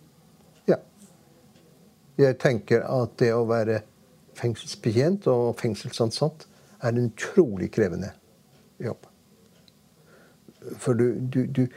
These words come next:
du blir en del av et miljø som er så stigmatisert og er så spesielt. Eh, at, eh, jeg tenker samfunnet, og, og, og jeg tenker vi har en god utdanning i Norge for fengselsbetjenter.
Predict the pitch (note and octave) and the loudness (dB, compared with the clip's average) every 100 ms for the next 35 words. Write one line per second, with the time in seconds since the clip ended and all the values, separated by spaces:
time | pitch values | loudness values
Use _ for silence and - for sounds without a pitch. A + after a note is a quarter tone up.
0 | - - - _ - A#2 A#2+ A2+ C3 A2+ | -20 -20 -20 _ -6 0 2 2 0 2
1 | G#2+ A2 A2+ B2+ C3+ B2 A2 B2+ F#3 D#3 | 2 2 -2 0 0 2 2 2 0 -4
2 | - C#3 B2+ A#2 F#2+ G#2+ - A#2 A2+ G#2 | -4 -2 0 -2 -2 -6 -6 -4 -2 -2
3 | - - A#2+ C#3 C3+ G#2+ - A2+ - B2+ | -4 -2 -4 0 -2 -2 -2 -2 0 -2
4 | - D3+ - - - _ _ _ _ _ | 0 -4 -6 -16 -18 _ _ _ _ _
5 | _ _ _ - - - - - _ - | _ _ _ -20 -20 -20 -20 -20 _ -18
6 | A#2+ - C3 - _ _ _ _ _ _ | -12 -8 -8 -8 _ _ _ _ _ _
7 | _ _ - - C#3+ C3 - C#3+ C#3+ C3+ | _ _ -20 -4 0 0 0 0 0 0
8 | - - - C3+ - A#2+ - - A#2 B2 | -2 -2 2 2 2 2 0 2 0 2
9 | C3 A#2 - D3 C3+ D3+ C#3+ - - C#3 | 0 -2 -8 -8 -6 -8 -12 -14 -18 -18
10 | - - C3 - F3+ D3+ E3 - C#3+ C#3 | -16 -12 -10 -6 -2 2 2 2 0 2
11 | B2+ - C3 B2+ A2 C#3 E3+ F#3+ - E3 | 0 2 0 0 0 2 2 0 -6 -4
12 | E3+ A2+ - A2+ C3+ B2 A2 A2 A2+ - | -2 0 0 0 0 0 0 -2 -4 -6
13 | A2+ A2+ - G#2+ - - A#2 - | -4 -4 -4 -8 -10 -6 -6 -4